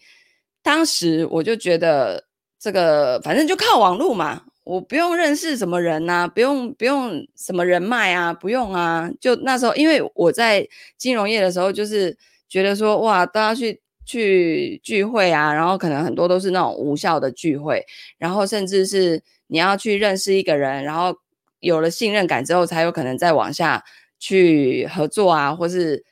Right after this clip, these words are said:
他来当你的客户等等的哦。那当时我觉得，天哪，有网络这个东西实在是太方便了，因为我只要花广告费，然后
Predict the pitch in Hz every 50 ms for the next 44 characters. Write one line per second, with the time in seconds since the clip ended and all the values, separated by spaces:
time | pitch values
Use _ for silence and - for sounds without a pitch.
0 | _ _ - 190 185 170 160 - 180 170 160 143 131 127 - - 214 160 170 190
1 | 175 156 - - 117 120 143 147 139 123 - 60 - - - 82 - - - 202
2 | 220 190 - - _ _ - 214 220 220 - 165 156 143 139 135 - 143 147 151
3 | 135 - - - - _ _ _ _ - 247 240 247 247 220 190 185 196 214 226
4 | 202 160 160 190 214 202 202 208 190 196 190 190 202 254 185 190 - 165 170 175
5 | 185 196 190 180 - 214 233 208 185 202 180 175 180 175 190 185 147 120 110 78
6 | 69 - - - - _ - - 233 240 226 190 196 202 - 175 175 185 190 185
7 | 156 - _ _ _ - 202 196 - 175 139 139 175 165 156 170 - 180 170 143
8 | 120 131 151 156 170 196 185 175 160 123